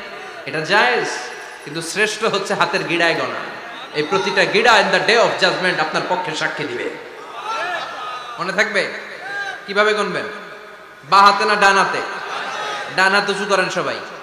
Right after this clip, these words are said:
এইভাবে নামাজ শেষ, আল্লাহু আকবার পড়ে, তিনবার ইস্তেগফার পড়ে গণা শুরু। এইভাবে সুবহানাল্লাহ।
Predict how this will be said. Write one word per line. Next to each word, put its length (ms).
এইভাবে 400
নামাজ 300
শেষ, 240
আল্লাহু 320
আকবার 360
পড়ে, 180
তিনবার 340
ইস্তেগফার 560
পড়ে 280
গণা 220
শুরু। 260
এইভাবে 300
সুবহানাল্লাহ। 680